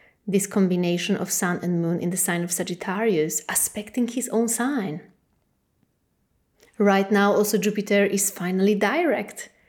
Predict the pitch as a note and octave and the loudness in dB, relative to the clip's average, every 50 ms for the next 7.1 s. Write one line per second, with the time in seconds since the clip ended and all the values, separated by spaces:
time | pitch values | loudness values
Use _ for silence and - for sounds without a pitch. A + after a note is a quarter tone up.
0 | _ _ _ _ _ _ _ - C4+ E4+ F4+ E4+ D4 - - G#3 G3 F#3+ F#3+ F#3+ | _ _ _ _ _ _ _ 2 2 4 4 2 0 0 0 2 2 2 2 0
1 | - - G3 F#3+ F#3+ F#3 F#3 F#3 F#3 - - G3 G3 G3 - A3+ B3 B3+ - - | 0 0 2 2 4 4 2 2 0 -2 0 0 0 0 -2 -6 -6 -4 -4 -6
2 | - - B3+ G#3+ F#3 F3 E3 E3 E3+ F3 - - G3 - - D4 C#4 D4+ D#4 D#4 | -4 -2 0 0 2 0 0 -4 -6 -8 -8 -12 -12 -8 -6 -4 -4 -4 -4 -6
3 | - - D4+ D4+ D#4 D#4+ D#4 - A3 G3 - - - - G3 E3 D#3 - - - | -4 -2 -2 0 0 -2 -2 -2 -2 -2 -2 -2 -4 -4 -2 -4 -4 -6 -8 -6
4 | D#3+ C#3+ D#3 - - - _ _ _ _ _ _ _ _ _ _ _ _ _ _ | -6 -6 -6 -8 -14 -18 _ _ _ _ _ _ _ _ _ _ _ _ _ _
5 | _ _ _ _ _ _ _ _ _ _ _ _ _ _ _ _ - - - B3 | _ _ _ _ _ _ _ _ _ _ _ _ _ _ _ _ -4 0 2 4
6 | A#3 A#3+ B3+ D4 D#4+ - F4+ F4 D#4+ D4 C#4 - - - C4+ D#4 D4+ - G3 F#3 | 4 4 4 2 0 0 0 2 2 2 0 0 -2 0 0 -2 0 0 0 0
7 | F#3+ G3+ | 0 0